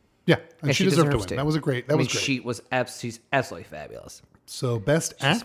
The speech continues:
Speaker 2: fabulous. I
Speaker 1: which
Speaker 2: don't,
Speaker 1: is,
Speaker 2: I can't
Speaker 1: uh,
Speaker 2: remember who won best actor.
Speaker 1: So
Speaker 2: I will say I was kinda surprised that, that, Ch-, uh,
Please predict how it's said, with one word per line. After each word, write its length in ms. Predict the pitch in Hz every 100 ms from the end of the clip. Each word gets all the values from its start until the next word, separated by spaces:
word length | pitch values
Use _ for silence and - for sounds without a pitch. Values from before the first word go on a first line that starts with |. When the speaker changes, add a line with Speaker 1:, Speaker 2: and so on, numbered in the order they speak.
| 107
Speaker 2:
fabulous. 340 | 117 208 - - _ _ _ _ _ _ _ - -
I 80 | 117
Speaker 1:
which 120 | 196
Speaker 2:
don't, 60 | 220
Speaker 1:
is, 120 | 165 165
Speaker 2:
I 100 | 151
can't 100 | 143
Speaker 1:
uh, 20 |
Speaker 2:
remember 140 | 160
who 120 | 135 107
won 220 | 107 101
best 240 | 101 -
actor. 460 | 92 90 - - - _ _ _ _
Speaker 1:
So 480 | - - 151 139 127 - _ _ _ -
Speaker 2:
I 60 |
will 180 | 233 403
say 120 | 285
I 60 | 214
was 120 | 170
kinda 160 | 175 151
surprised 420 | 147 - 131 120
that, 240 | 117 -
that, 140 | 117 -
Ch-, 100 | -
uh, 280 | 123 113